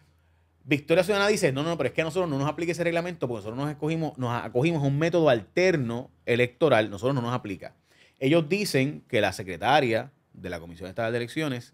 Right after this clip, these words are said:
y el sistema de la comisión, en efecto, refrendó su posición, que ellos no tenían que recoger endosos. El juez Cuevas dice, "Bueno, le habrán dicho eso a ustedes allá, pero el reglamento dice lo que dice, así que ustedes no pueden ser candidatos, porque sus candidatos,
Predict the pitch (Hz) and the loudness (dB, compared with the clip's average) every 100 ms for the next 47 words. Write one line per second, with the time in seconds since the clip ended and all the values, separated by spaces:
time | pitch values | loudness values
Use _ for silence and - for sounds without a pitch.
0 | _ 139 123 - 101 - 139 156 160 165 | _ -4 -4 -6 -8 -2 0 0 -2 -4
1 | 208 208 - _ 110 95 - 139 139 139 | -6 -6 -10 _ -12 -12 -6 -6 -2 0
2 | 123 117 117 104 147 156 127 98 80 98 | 0 -2 -6 -4 -4 -4 -8 -12 -12 -10
3 | 98 95 - _ _ _ _ _ 104 101 | -10 -10 -18 _ _ _ _ _ -2 0
4 | 123 113 98 107 123 95 90 98 85 - | -2 -4 -8 -4 -2 -2 -6 -6 -8 -14
5 | _ _ _ _ _ _ _ _ _ _ | _ _ _ _ _ _ _ _ _ _
6 | _ - 120 135 156 196 185 175 185 131 | _ -2 2 4 4 6 6 6 2 0
7 | 90 98 95 73 _ _ - 82 80 107 | 0 -8 -8 -12 _ _ -14 -8 -6 -6
8 | 131 175 190 - 190 180 156 151 113 - | -2 0 2 4 6 8 8 8 6 0
9 | _ _ _ - 127 165 160 104 101 _ | _ _ _ 2 6 8 8 6 0 _
10 | _ _ _ _ _ _ _ _ _ - | _ _ _ _ _ _ _ _ _ 0
11 | 131 120 101 92 98 139 143 165 160 180 | 2 2 -2 -4 -2 2 4 4 4 4
12 | 233 165 - 107 120 107 - 151 185 117 | 4 0 0 -6 -6 -10 -2 0 0 -4
13 | 107 131 - 226 - 190 98 110 - 151 | -4 -4 -6 -8 -10 -8 -8 -8 -8 -10
14 | 156 _ _ _ 98 - 98 95 98 92 | -12 _ _ _ -6 -4 -10 -8 -8 -6
15 | 92 160 240 190 | 4 4 6 2